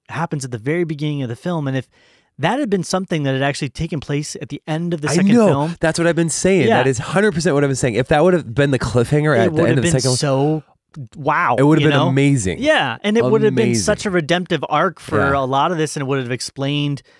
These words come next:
Speaker 1: you know, one of the big issues that I've always had in this series is that Rey,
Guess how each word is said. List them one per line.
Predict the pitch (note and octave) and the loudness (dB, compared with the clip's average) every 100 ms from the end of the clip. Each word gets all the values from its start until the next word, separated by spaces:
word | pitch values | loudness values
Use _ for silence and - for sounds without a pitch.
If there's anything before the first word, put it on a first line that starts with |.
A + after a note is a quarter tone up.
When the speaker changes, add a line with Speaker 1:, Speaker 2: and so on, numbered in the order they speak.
| _ _ _ _ | _ _ _ _
Speaker 1:
you | F3 | -2
know, | E3+ | 0
one | E3 | 2
of | F3 | 0
the | |
big | D3 E3 | 0 0
issues | E3 - D#3 C#3 | 0 -2 -2 -2
that | C3 | -2
I've | D3+ F3 | -2 -2
always | C#3 - | -4 -6
had | A#2 A#2 B2+ | -6 -4 -4
in | B2+ | -8
this | A#2+ | -8
series | F3+ F#3+ F3+ B2 | -6 -2 -2 -4
is | B2 | -6
that | B2+ | -8
Rey, | C3 B2 D#3 F#3 D3+ D3+ | -8 -2 0 2 2 0